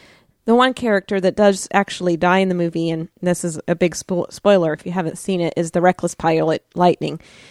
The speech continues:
He's the only one of the squadron, the fictional group that we're following in the movie, that actually dies. So it's, it's interesting to me that they do let the,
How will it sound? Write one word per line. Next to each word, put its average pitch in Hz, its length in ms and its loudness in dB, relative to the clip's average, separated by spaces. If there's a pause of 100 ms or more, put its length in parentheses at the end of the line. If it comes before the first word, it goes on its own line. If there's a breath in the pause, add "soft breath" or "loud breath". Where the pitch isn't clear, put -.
He's 233 180 4
the 214 140 2
only 196 180 4
one 185 320 4
of 165 280 0
the 165 280 2
squadron, 175 800 0 (120)
the 190 80 -8
fictional 170 460 -2
group 180 320 2
that 160 140 -2
we're 165 140 0
following 175 480 2
in 160 80 -4
the 160 80 -4
movie, 165 300 0
that - 100 -2
actually 156 440 -4
dies. - 420 -4 (480 soft breath)
So 220 560 4 (640)
it's, 233 320 -2
it's 220 220 2
interesting 277 500 -2
to 226 140 -6
me 202 240 2
that 185 200 2
they 190 140 2
do 202 460 2
let 180 360 0
the, 165 200 0